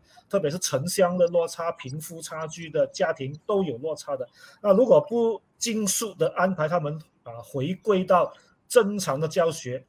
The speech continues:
我相信有超过百分之五十以上的学生，中小学的五十八线以上学生，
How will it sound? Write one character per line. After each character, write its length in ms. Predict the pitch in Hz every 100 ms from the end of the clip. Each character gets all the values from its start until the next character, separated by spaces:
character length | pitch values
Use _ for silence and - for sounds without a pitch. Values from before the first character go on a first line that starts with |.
| -
我 120 | 135
相 160 | 226
信 120 | 202 202
有 60 | 135
超 120 | 196
过 80 | 190
百 140 | 151
分 140 | 127 180
之 80 | 185
五 240 | 120 117
十 220 | - 175
以 100 | 139
上 180 | 117 170
的 60 | 165
学 180 | 135
生， 240 | 123 156 147
中 260 | - 190 185
小 240 | - 107
学 220 | 110 131
的 120 | 131 151
五 140 | 120 123
十 140 | 156
八 180 | 156 170
线 180 | 175 156
以 60 |
上 160 | 113 151
学 160 | 131 117
生， 180 | 139